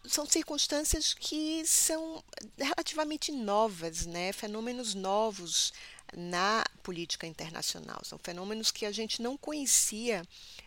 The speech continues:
antes do desenvolvimento da,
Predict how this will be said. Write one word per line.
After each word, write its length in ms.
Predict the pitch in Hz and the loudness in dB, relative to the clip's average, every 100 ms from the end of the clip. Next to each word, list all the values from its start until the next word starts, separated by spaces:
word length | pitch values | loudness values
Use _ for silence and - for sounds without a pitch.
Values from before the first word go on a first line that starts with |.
| - - | -20 -2
antes 380 | - 269 - - | 0 0 2 0
do 100 | 240 | 0
desenvolvimento 1300 | 214 220 202 196 190 185 185 160 160 165 175 208 214 - - - - - - - - - | 0 2 0 -2 -6 -6 -8 -6 -6 -6 -8 -8 -10 -12 -18 -20 -20 -20 -20 -6 -6 -6
da, 480 | 175 160 160 160 156 | -6 0 2 2 0